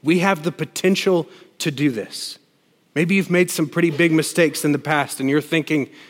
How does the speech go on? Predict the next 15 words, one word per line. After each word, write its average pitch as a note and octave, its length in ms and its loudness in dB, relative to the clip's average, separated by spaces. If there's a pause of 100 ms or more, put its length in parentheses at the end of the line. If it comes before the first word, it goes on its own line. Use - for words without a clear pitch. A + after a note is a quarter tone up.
(300)
"Maybe F3+ 280 4
I'm E3+ 140 2
just E3+ 220 -2
not D#3+ 300 0
good D#3 160 4
at B2 160 -2
love, G#2+ 500 -6 (420)
right? C#3 120 -6
Maybe E3+ 220 2
I'm F3 120 4
not E3+ 220 0
capable D#3 500 2
of B2+ 120 -2
doing C#3+ 260 4
this." C#3 280 -2